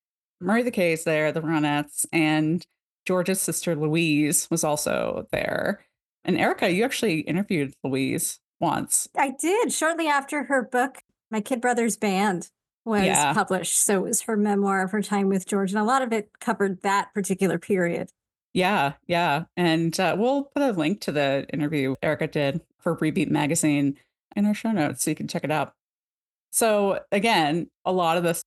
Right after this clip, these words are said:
Speaker 1: was filmed for the first U S visit by the Maysles brothers, which you guys have probably heard of the Maysles. They were legendary documentary filmmakers.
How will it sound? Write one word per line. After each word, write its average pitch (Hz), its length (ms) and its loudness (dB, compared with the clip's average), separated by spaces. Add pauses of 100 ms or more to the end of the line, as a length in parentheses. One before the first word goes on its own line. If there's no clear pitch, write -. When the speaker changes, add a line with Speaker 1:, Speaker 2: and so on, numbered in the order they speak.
Speaker 1:
was 151 520 0 (200)
filmed 160 320 2
for 156 360 0
the 160 100 -2
first 160 240 -4
U 156 80 2
S 151 140 -2
visit 151 480 -2 (320)
by 156 260 2
the 156 100 0
Maysles 185 500 2
brothers, 147 580 -2
which 170 200 -6
you 175 60 -2
guys 160 240 0
have 156 180 -6
probably 220 260 0
heard 156 200 0
of 143 100 -4
the 160 80 -4
Maysles. 147 600 -2
They 170 140 0
were 151 320 -2
legendary 196 600 0
documentary 160 520 0
filmmakers. 156 840 0